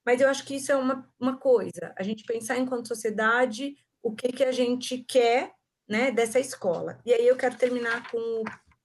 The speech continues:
o poema do Paulo Freire, que fala assim, "A escola é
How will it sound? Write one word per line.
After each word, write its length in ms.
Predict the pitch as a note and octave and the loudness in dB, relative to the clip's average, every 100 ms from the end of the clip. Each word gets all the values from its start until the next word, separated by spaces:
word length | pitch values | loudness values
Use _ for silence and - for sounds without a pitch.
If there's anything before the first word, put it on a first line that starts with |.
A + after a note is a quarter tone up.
| _ | _
o 160 | G#3+ G#3+ | -4 -2
poema 260 | G#3 G3 | -4 -4
do 120 | F#3+ G3 | -4 -4
Paulo 200 | G#3 G3+ | -6 -4
Freire, 540 | - B3 C4 G#3 F#3 _ _ _ _ | 4 6 6 2 -8 _ _ _ _
que 80 | B3 | -4
fala 220 | A#3 G#3+ | 0 0
assim, 360 | A#3 - - - _ _ _ _ _ _ _ | 0 -8 -16 -18 _ _ _ _ _ _ _
"A 80 | G#3+ | -2
escola 540 | G#3 - B3+ C4 B3+ | -2 0 4 4 4
é 200 | F#3 - | 2 0